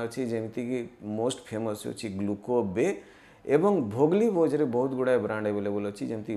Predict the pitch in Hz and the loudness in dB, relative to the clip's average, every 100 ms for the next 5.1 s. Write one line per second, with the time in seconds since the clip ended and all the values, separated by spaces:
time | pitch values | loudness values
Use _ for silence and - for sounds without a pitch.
0 | 90 95 120 120 - - 98 - 107 110 | -4 2 2 2 -6 -6 -6 -6 -8 -8
1 | - 98 98 98 104 107 98 104 120 107 | -6 -4 -2 -2 0 -2 -2 0 0 0
2 | 95 - 107 110 110 - - - 87 107 | -4 -6 -8 -8 -10 -18 -18 -14 -4 0
3 | 117 127 131 117 104 - 110 113 - 123 | 2 2 2 0 -2 -4 -8 -8 -10 -4
4 | 123 104 85 76 - - - _ - 180 | 2 2 0 -8 -14 -20 -20 _ 2 4
5 | 220 | 6